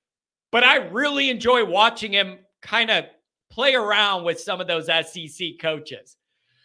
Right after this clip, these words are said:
And the offense is fun. They score a boatload of points. So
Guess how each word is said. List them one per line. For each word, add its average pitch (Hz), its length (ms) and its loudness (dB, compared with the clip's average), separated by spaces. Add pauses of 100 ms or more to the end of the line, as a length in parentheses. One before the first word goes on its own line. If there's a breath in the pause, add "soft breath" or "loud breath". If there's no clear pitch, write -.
(240)
And 254 180 -2
the 247 220 4
offense 262 380 2
is 202 280 2
fun. 233 400 0
They 208 100 -2
score 233 320 0
a 202 60 0
boatload 208 480 0
of 160 140 -6
points. - 440 -6 (840)
So 220 480 2